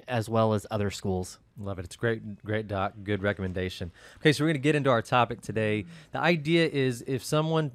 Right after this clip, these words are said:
Speaker 2: were to ask, uh, you know, an everyday church member, uh, what they believe about the Bible, what would they say? Would they know what to say?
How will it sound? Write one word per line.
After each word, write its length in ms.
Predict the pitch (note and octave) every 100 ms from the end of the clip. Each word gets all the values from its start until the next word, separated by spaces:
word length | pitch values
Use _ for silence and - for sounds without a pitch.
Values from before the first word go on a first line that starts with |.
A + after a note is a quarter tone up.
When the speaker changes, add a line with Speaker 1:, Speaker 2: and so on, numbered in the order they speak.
| -
Speaker 2:
were 160 | B2+
to 340 | - - B2+ A#2+
ask, 540 | B2+ C3 C#3+ C3+ - - _ _ _ _ A#2
uh, 80 | A2+
you 80 | C3+
know, 60 | A2
an 80 |
everyday 260 | A#2+ A#2+ A2
church 460 | - C3 B2 - -
member, 440 | G#2+ G2+ G#2 G#2 _ _ _ -
uh, 180 | G2+ G2+
what 200 | A#2+ B2+
they 100 | B2+
believe 280 | G#2+ A2+ G#2+
about 240 | G#2+ G2+
the 60 | F#2
Bible, 500 | G2+ A2 G2 F#2+ F#2+
what 260 | A2 C3
would 220 | B2+ A2+
they 260 | G#2+ G#2+ G#2
say? 400 | - - A#2+ F#2+
Would 220 | F#2 G2+
they 160 | G#2 G#2
know 240 | G#2+ A2
what 420 | A2+ A2 G#2 C3+ -
to 100 | G#2
say? 400 | - F2+ E2+